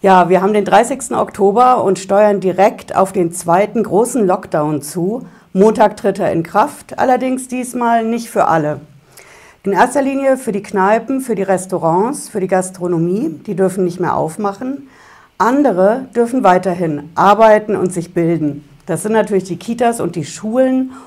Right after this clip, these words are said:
und das ist auch das Finanzamt. Ja, das Finanzamt ist auch im Lockdown tätig und vor allen Dingen natürlich zum Jahresende hin. Wir stehen jetzt kurz vorm Jahresende, das sind gerade mal noch zwei Monate,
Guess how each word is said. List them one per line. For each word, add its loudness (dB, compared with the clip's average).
und 2
das -2
ist -6
auch 2
das -6
Finanzamt. -4
Ja, 4
das -4
Finanzamt 0
ist -2
auch 2
im -2
Lockdown 2
tätig -4
und 0
vor 0
allen 4
Dingen 0
natürlich -2
zum -2
Jahresende 0
hin. -6
Wir 0
stehen 0
jetzt 0
kurz 0
vorm -2
Jahresende, 0
das -6
sind -2
gerade 2
mal 2
noch 0
zwei 0
Monate, 0